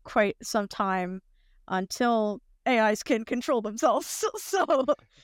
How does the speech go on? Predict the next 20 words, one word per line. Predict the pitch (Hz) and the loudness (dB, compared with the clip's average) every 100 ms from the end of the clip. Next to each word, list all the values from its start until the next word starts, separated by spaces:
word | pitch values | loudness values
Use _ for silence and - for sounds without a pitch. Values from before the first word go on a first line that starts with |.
| _ _ _ - | _ _ _ 0
um, | 233 202 196 190 190 - | 4 4 2 -2 -6 -12
some | - 240 247 | 2 2 2
people | 294 294 | 2 4
might | 294 269 | 4 2
be | 269 269 | 0 -4
scared | - 247 240 240 | -2 0 2 0
and | 240 | -2
worried | 226 226 214 | 0 0 0
about, | 233 214 - | 0 0 2
"Oh, | 247 233 | 0 2
well, | 226 226 220 _ _ _ | 2 2 0 _ _ _
A | 220 220 | 2 4
I | 220 | 4
is | 226 | 2
just | 233 - | -2 -4
gonna | 214 214 | -2 -2
take | - 190 - | -2 -2 0
art's | 196 - | -2 -2
job." | - 175 185 | 0 0 0
Well, | 175 190 | -4 -4